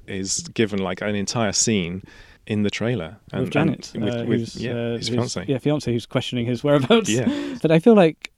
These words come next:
Speaker 2: 'cause I, on the version of the, uh, Blu-ray I have, I,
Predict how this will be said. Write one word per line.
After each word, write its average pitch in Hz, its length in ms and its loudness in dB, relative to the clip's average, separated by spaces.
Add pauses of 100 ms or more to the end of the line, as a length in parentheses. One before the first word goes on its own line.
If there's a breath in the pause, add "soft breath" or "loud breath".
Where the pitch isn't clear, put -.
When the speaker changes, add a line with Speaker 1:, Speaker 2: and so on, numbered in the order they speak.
(140)
Speaker 2:
'cause 156 140 -2
I, 185 180 2 (240)
on 147 180 6
the 147 60 6
version 151 300 6
of 127 120 0
the, 127 1080 2
uh, 123 40 -2
Blu-ray 127 400 0
I 113 60 -2
have, 117 120 -6
I, 123 120 -2